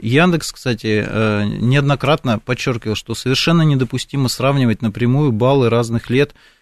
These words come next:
потому что они адаптируются к дорожной ситуации. А я хочу сказать, что масштаб изменений даже был настолько вот большой, что мэр города Сергей Семенович Собянин вообще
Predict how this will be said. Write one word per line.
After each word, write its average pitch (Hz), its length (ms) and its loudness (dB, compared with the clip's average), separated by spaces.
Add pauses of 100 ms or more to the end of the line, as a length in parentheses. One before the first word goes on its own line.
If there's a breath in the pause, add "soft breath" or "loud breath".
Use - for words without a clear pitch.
(240 soft breath)
потому 117 300 0
что 120 340 -2 (380 soft breath)
они 120 500 2 (220)
адаптируются 123 960 0
к - 120 -10
дорожной 120 360 0
ситуации. - 440 -4
А 107 60 2
я 131 120 4
хочу 160 220 -2
сказать, 131 240 0
что - 160 -4
масштаб 127 440 0
изменений 135 640 2
даже 127 360 0
был 127 220 2
настолько 127 420 -2
вот 123 200 2
большой, 117 420 0
что 110 400 -2
мэр 123 240 2
города 135 500 2
Сергей 117 300 -2
Семенович 120 300 0
Собянин 127 480 0
вообще 143 420 -4